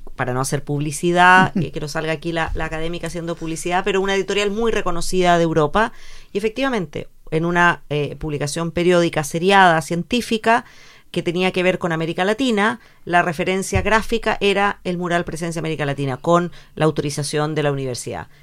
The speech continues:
Speaker 1: Es decir, para hablar científicamente de América Latina desde una perspectiva, eh, en este caso, diría yo, socio-jurídica, histórica, que era el, el, el, el perfil de esta publicación,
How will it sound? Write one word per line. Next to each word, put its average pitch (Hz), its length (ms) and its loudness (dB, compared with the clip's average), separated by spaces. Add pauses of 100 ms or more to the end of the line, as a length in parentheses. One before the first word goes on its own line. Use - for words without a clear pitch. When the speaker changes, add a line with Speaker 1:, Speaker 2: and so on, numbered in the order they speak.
(120)
Speaker 1:
Es 156 80 -4
decir, 165 280 0
para 170 220 4
hablar 202 520 2
científicamente 180 1200 -2
de 147 80 -4
América 165 320 -2
Latina 160 400 -2
desde 147 180 0
una 156 140 -2
perspectiva, 156 680 0 (320)
eh, 139 280 -2
en 156 80 -4
este 151 200 -6
caso, 156 480 -2 (220)
diría 160 300 -2
yo, 156 200 -2
socio-jurídica, 185 1120 -2
histórica, 202 640 2
que 170 100 -4
era 170 120 0
el, 156 100 -4
el, 160 260 -2
el, 156 240 -4
el 160 140 -6
perfil 175 460 -4
de 175 60 0
esta 170 200 -4
publicación, 175 720 -4